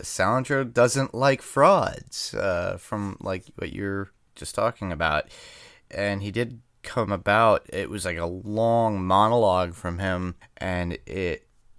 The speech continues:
it sounds like in his own mind he's doing these things are right,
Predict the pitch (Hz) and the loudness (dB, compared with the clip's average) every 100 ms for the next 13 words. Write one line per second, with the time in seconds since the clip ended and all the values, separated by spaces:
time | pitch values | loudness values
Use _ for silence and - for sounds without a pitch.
0 | - - - - - 104 - - 113 131 | -16 -14 -14 -16 -12 -10 -8 -4 -2 0
1 | - 110 - _ - 101 98 98 107 101 | 0 0 0 _ -6 -4 -4 -4 -4 -2
2 | 95 104 104 92 90 82 101 95 90 87 | 0 0 -2 -4 -6 -6 -6 -4 -6 -8
3 | - - _ _ - 87 85 - 82 85 | -14 -20 _ _ -10 -8 -8 -6 -6 -6
4 | - - _ _ _ _ _ 98 85 73 | -10 -14 _ _ _ _ _ -2 -2 -2
5 | - 98 120 | 0 2 2